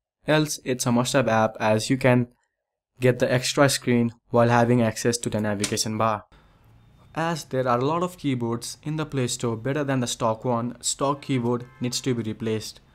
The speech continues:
Flesky might be a great choice as it uses unique gestures to make typing much faster and accurate. It might take a while to get adapted, but it is considered to be the fastest keyboard with its gestures like swiping on the left side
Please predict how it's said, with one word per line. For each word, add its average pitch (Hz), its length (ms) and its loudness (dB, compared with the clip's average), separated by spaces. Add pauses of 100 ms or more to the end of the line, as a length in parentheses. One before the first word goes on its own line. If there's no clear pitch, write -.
(500)
Flesky 180 340 0
might 131 300 0
be 123 140 -2
a 110 40 -4
great 151 260 -2
choice 135 420 -2
as 110 400 -6
it 131 260 -12
uses 139 420 -2
unique 160 280 -4
gestures 151 680 -4 (380)
to 139 100 -2
make 131 220 -2
typing 120 400 0
much 117 180 -2
faster 131 540 0
and 127 200 -4
accurate. 117 600 -6 (840)
It 151 140 -6
might 190 240 0
take 143 160 0
a 139 80 0
while 127 320 0
to 123 140 -4
get 113 180 -4
adapted, 127 580 -2
but 120 240 -4
it 143 140 -6
is 175 160 0
considered 123 560 -4
to 120 80 -4
be 120 100 -6
the 113 120 -6
fastest 139 680 -6
keyboard 120 460 -4 (220)
with 135 280 -6
its 131 160 -4
gestures 127 480 -2
like 107 260 -4
swiping 135 420 -2
on 120 100 -4
the 110 80 -4
left 135 220 -6
side 117 340 -2